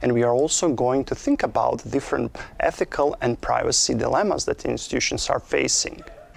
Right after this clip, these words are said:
In the second section of the course, we are going to introduce the Sheila framework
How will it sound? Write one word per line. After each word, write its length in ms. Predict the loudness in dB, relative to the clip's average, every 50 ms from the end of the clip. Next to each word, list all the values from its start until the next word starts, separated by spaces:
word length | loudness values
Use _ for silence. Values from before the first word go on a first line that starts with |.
| -4 2
In 100 | 4 4
the 40 | 6
second 460 | 6 8 6 6 4 4 2 2 4
section 480 | 4 4 4 2 2 0 -2 -2 -2 -2
of 100 | 0 -2
the 80 | -2
course, 480 | -4 -2 0 0 2 2 2 0 -2 -2 -4 -8 -14 -14 -14 -14 -4 2
we 100 | 6 6
are 80 | 6
going 320 | 8 8 6 6 6 4 4
to 100 | 4 2
introduce 480 | 2 2 2 2 4 4 4 4 2 2
the 80 | 0
Sheila 340 | 0 0 2 2 4 2 2
framework 580 | 2 4 4 4 6 6 4 4 2 -2 -4